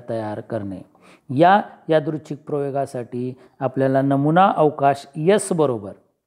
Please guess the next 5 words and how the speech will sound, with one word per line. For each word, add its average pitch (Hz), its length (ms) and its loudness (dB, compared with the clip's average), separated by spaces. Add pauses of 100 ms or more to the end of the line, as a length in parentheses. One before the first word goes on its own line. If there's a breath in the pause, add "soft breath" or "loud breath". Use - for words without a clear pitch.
अंकांची 180 480 0
पुनरावृत्ती, 175 1000 -2 (600)
म्हणजेच 180 360 0 (240 loud breath)
उदाहरणार्थ 175 580 4 (960)
बावीस, 147 680 0